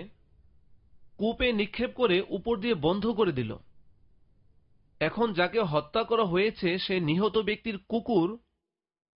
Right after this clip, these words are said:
এ সকল দৃশ্য দেখছিল। তার মালিকের প্রতি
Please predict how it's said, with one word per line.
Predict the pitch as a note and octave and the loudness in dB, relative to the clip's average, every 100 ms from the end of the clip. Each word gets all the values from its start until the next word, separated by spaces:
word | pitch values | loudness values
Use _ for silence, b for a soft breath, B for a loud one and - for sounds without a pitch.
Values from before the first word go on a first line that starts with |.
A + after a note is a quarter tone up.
| _ - | _ 0
এ | F3+ | 0
সকল | G3+ A#3 A3 A#3 C#3 | 2 2 2 0 0
দৃশ্য | F#3 - A#3+ F3+ | -2 0 0 0
দেখছিল। | B2+ F#3+ - F#3 B2+ G#2 - _ _ _ - - - - _ _ - | 0 -2 -2 -4 -4 -6 -10 _ _ _ -20 -20 -20 -20 _ _ 0
তার | G#3 G3+ | 2 4
মালিকের | D3 D3+ F3+ G#3+ A3 | 6 8 6 2 2
প্রতি | A3 G#3+ A3+ | 2 2 0